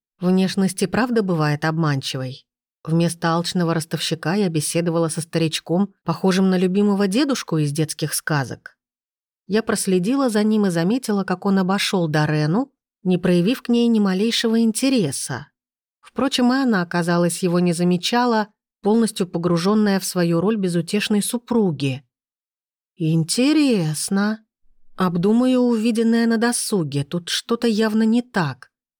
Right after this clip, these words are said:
Похоронная процессия двинулась к небольшому фамильному кладбищу за церковью. Гроб несли шестеро крепких мужчин. Дорена шла сразу за ними, громко рыдая и покачиваясь так, что ее приходилось поддерживать мадам Лафорт.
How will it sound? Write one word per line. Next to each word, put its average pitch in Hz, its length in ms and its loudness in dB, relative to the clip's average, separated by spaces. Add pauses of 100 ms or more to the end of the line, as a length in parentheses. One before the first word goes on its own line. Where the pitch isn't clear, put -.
(240)
Похоронная 170 640 0
процессия 170 680 -2
двинулась 180 460 0
к - 80 -10
небольшому 165 540 0
фамильному 175 640 0
кладбищу 165 540 -2
за 165 160 -2
церковью. 131 680 -6 (440)
Гроб 190 300 0
несли 175 340 0
шестеро 180 480 -2
крепких 175 500 -4
мужчин. 185 560 0 (260)
Дорена 185 400 0
шла 170 240 -2
сразу 170 360 -2
за 165 140 -2
ними, 190 340 2
громко 170 400 -2
рыдая 165 480 0
и 156 180 -2
покачиваясь 160 800 -4
так, 190 220 -4
что - 180 -4
ее 156 200 0
приходилось 160 580 -2
поддерживать 156 720 -4
мадам 160 340 0
Лафорт. 156 640 -4